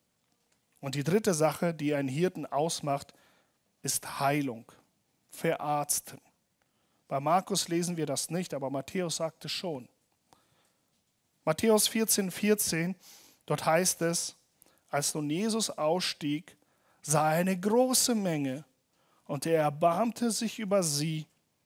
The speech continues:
Und dann heißt es, „er heilt ihre Kranken.“ Er heilt ihre Kranken. Das Leiden der Menschen tat ihm weh, er fühlte ihren Schmerz.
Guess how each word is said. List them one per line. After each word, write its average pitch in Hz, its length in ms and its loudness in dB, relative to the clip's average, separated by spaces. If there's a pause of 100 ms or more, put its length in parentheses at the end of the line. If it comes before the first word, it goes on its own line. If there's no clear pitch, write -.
(320)
Und 139 140 -10
dann 160 180 2
heißt 160 360 0
es, - 220 -2 (360)
„er 127 320 -2
heilt 156 460 0 (320)
ihre 139 480 -2 (100)
Kranken.“ 151 500 -6 (1200)
Er 147 200 2
heilt 190 260 6
ihre 185 260 2
Kranken. 185 520 -2 (1600)
Das 180 220 6
Leiden 233 460 4
der 190 160 4
Menschen 214 560 2
tat 208 340 0
ihm 180 300 -2
weh, 226 400 2 (340)
er 196 160 8
fühlte 233 500 4
ihren 214 400 2
Schmerz. 220 840 2